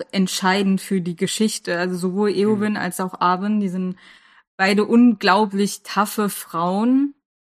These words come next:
Speaker 1: Menschlich dargestellt, also Arwen auch hier mit ihrer Liebe zu Aragorn und alles und dieser Schwäche, die sie ja dadurch hat, aber menschlich und stark und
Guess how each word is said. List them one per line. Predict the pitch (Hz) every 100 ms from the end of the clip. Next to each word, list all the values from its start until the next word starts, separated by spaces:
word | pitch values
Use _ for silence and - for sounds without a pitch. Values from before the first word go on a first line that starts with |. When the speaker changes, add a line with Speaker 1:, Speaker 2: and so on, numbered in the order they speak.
| _ _ _ _ _ _
Speaker 1:
Menschlich | 208 208 262 - 285 339 -
dargestellt, | 277 285 294 294 - 277 285 269
also | - 208 208
Arwen | - 196 214 220
auch | 190 202
hier | 214
mit | 196 185
ihrer | 190 196
Liebe | 190 214 220
zu | - 196
Aragorn | - 196 214 214 220 214
und | 202
alles | 202 226 226 -
und | 190 185
dieser | 185 175 170
Schwäche, | - 180 190 214
die | 196
sie | 190 202 - -
ja | 180 170
dadurch | 165 185 190 190 -
hat, | 208 220 -
aber | 190 190 - - - - _
menschlich | 202 233 277 - 285 262
und | 233 226
stark | - 247 240 196
und | - 190 190 -